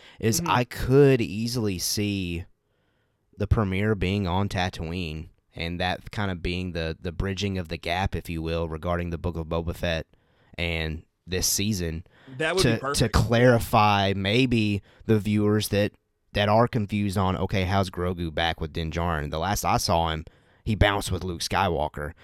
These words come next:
Speaker 1: Maybe
Speaker 2: And there are plenty of people who didn't watch Book of Boba.
Speaker 1: Yeah.
Speaker 2: E-, even though there's Mandalorian stuff in it, they still didn't watch Book of Boba. You
Speaker 1: Right.
Speaker 2: know,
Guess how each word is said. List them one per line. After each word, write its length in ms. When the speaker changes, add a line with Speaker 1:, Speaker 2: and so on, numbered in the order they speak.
Speaker 1:
Maybe 220
Speaker 2:
And 80
there 200
are 220
plenty 380
of 120
people 280
who 120
didn't 500
watch 420
Book 180
of 80
Boba. 340
Speaker 1:
Yeah. 300
Speaker 2:
E-, 40
even 340
though 120
there's 200
Mandalorian 720
stuff 300
in 140
it, 140
they 100
still 340
didn't 260
watch 280
Book 160
of 80
Boba. 320
You 120
Speaker 1:
Right. 160
Speaker 2:
know, 200